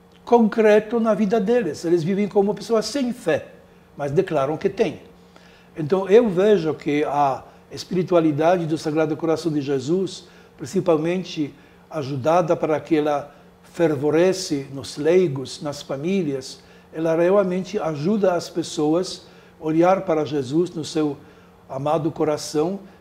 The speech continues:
e cuidar para não ofender o Sagrado Coração de Jesus, para reparar as ofensas, para implorar para que Jesus seja misericordioso. Tudo isso nós precisamos ajudar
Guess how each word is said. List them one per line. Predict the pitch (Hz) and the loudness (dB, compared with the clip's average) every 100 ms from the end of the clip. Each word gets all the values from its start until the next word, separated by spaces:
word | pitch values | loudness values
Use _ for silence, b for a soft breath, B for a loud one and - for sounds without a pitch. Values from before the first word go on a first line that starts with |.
| - - | -20 -4
e | 175 202 220 220 - - | 0 2 0 -4 -14 -8
cuidar | - 220 147 170 165 160 | 0 0 2 2 2 0
para | 147 143 | -2 -2
não | 156 214 214 | 2 4 4
ofender | 214 175 175 165 143 151 156 | 4 0 -4 -2 2 2 2
o | 156 - - - - | -4 -16 -20 -20 -12
Sagrado | 160 151 151 156 | -8 -4 -4 -4
Coração | 156 151 156 | -4 -4 -4
de | 151 | -4
Jesus, | 156 147 156 - | -2 -2 -2 -4
para | 165 165 165 B - | -4 -4 -4 B -8
reparar | 180 202 208 196 165 160 170 | -2 -2 0 2 4 4 2
as | 165 165 | 0 -4
ofensas, | 170 - 160 165 160 - 160 - b b b b - | -8 -8 -4 -4 -6 -8 -8 -10 b b b b -2
para | 165 170 - | 2 2 2
implorar | 226 202 196 196 175 175 175 | 0 0 4 4 6 4 4
para | 175 165 | 0 -4
que | 160 165 | -2 -4
Jesus | 160 160 170 | -2 -4 -4
seja | 165 165 | -4 -4
misericordioso. | 160 151 165 165 165 147 156 160 156 160 165 B B B - | -4 -2 -2 -2 -4 0 0 0 0 -4 -8 B B B -8
Tudo | 202 190 | -2 0
isso | 190 196 196 | 0 0 0
nós | 190 190 | -2 -2
precisamos | 196 196 208 160 160 175 170 | -2 -2 -2 0 0 0 -4
ajudar | 165 180 196 147 160 165 | -6 -4 -2 -2 -2 -6